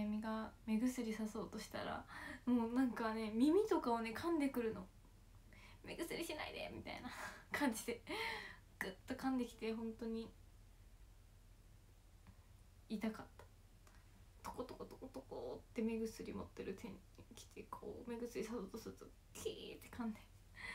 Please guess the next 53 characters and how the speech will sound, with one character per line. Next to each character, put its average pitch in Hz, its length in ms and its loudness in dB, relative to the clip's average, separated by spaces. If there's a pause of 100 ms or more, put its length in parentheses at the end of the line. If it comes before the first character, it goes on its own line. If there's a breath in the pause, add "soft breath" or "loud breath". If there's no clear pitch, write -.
(160 loud breath)
<laughs> 277 420 0 (640 loud breath)
な 247 100 2
ん 233 60 0
か 226 120 4
ね、 214 100 2
人 320 280 0
の 339 80 2
邪 339 220 4
魔 339 240 6
を 330 60 4
し 330 100 -6
た 320 180 4
い 285 80 4
ん 208 100 -2
だ 190 100 -8
よ 190 80 -8
ね。 180 160 -8
構 339 260 4
っ 392 80 2
て - 80 2
ほ 247 60 6
し 226 140 -2
い - 20 2
ん 208 80 2
だ - 100 -4
ろ - 140 -8
う - 40 -14
ね、 - 100 -8
キ 220 120 -8
ー 196 100 -6
ち - 120 -12
ゃ 180 40 -8
ん 185 100 -10
は。 262 160 -12 (1800 loud breath)
レ 233 80 2
イ 247 100 2
ン 285 540 -2
ボ 294 240 4
ー - 20 2
マ 240 140 4
ン 240 60 -2
さ 254 100 -4
ん、 - 40 -2
あ - 40 -4
り 269 100 -8
が 302 140 -10
と 269 160 -4
う 262 40 -2
ご 269 100 -2
ざ 285 120 -4
い 285 60 -8
ま 294 200 -6
す。 302 80 -10